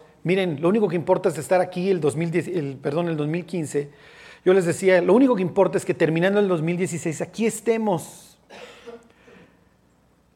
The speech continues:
Así que si aquí estabas, te quiero felicitar. Aguantaste un año más. El dos de enero te vas a tener que volver a, a subir a la misma, este, ca-,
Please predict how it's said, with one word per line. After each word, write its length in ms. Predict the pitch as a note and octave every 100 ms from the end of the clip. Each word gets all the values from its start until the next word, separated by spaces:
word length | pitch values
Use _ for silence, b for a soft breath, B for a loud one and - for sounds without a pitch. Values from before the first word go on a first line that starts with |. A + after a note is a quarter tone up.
| -
Así 200 | C3+ F3+
que 140 | E3
si 140 | - C3
aquí 160 | -
estabas, 840 | E3 - F#3+ D3 G#3 - - - _ _
te 120 | -
quiero 240 | - - -
felicitar. 760 | E3+ C#3 C3 B2+ C#3+ C3 -
Aguantaste 920 | - E3+ E3 E3 D#3+ A3+ A3 - A#3 -
un 200 | G3+ F#3+
año 180 | F#3+ F3
más. 600 | E3 C3+ - - - _ _ _ _ _ _ B B B B
El 140 | F3+ F#3
dos 160 | A#3+
de 60 | B3
enero 260 | A3+ A#3+
te 80 | A#3
vas 140 | G#3 G#3+
a 60 |
tener 120 | G#3 G3+
que 60 |
volver 300 | F3+ E3 F#3
a, 240 | F3+ F#3 F#3
a 20 |
subir 320 | - C#3+ D#3+
a 60 | D3+
la 260 | D3 D3
misma, 880 | D3+ G3 G#3 G#3 F#3+ E3+ C#3+ B2+ A#2+ - _ _ _ _ - _ _ _ _ _ _ _ _ _ _ _ _ -
este, 760 | C#3+ C3 - C3+ B2 B2 B2
ca-, 240 | - A3+